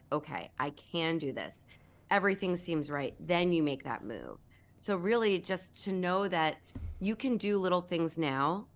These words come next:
that can help you later on. So those golden handcuffs can actually help you while you plan to escape <laughs> in a sense. Um,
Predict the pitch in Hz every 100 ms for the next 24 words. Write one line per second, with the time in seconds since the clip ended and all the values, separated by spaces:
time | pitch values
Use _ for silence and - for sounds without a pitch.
0 | - - - - - 180 156 - 175 175
1 | 170 165 160 143 143 135 117 113 76 69
2 | - 185 214 214 233 240 262 - 220 208
3 | 202 180 - 202 - 170 - 196 175 175
4 | - - - - 185 165 - 254 262 254
5 | 262 262 269 - 233 240 269 294 - -
6 | - 285 262 269 247 254 - - - -
7 | 220 339 - 214 240 277 - - - -
8 | - - 247 240 226